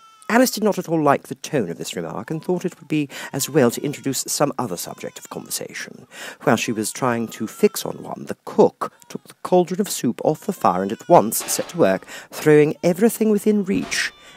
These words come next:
at the Duchess and the baby. The fire irons came first,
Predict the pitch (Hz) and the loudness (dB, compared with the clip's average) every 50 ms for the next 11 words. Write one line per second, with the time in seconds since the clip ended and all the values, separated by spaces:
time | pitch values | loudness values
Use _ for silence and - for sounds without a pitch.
0 | - - - 139 - 170 - - - 196 - - - - 78 - - - - - | -12 -8 -8 -4 -2 -4 -2 2 4 2 2 2 -2 -6 -4 -4 -4 -6 -6 -8
1 | 151 156 175 160 - 175 165 139 - - 50 50 - - - - - - - - | -8 -6 -6 -2 0 0 2 0 0 -2 -6 -10 -12 -14 -16 -18 -16 -18 -18 -10
2 | - 98 92 - 117 120 123 120 117 110 104 101 95 101 113 - - 107 95 92 | -8 -6 0 6 8 8 10 10 8 6 4 2 0 -2 -4 -8 -8 -8 -8 -8
3 | - - - 87 82 78 82 214 220 - - - - | -8 -4 -4 -2 0 0 -2 -2 -4 -6 -10 -12 -16